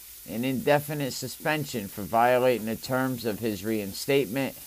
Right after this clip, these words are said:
under the substance abuse policy. So it looks like Gordon couldn't leave the drugs alone.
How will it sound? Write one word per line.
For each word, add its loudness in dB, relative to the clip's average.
under 4
the 6
substance 2
abuse 4
policy. 4
So -2
it 4
looks 0
like 2
Gordon 4
couldn't 2
leave 0
the -2
drugs 0
alone. 0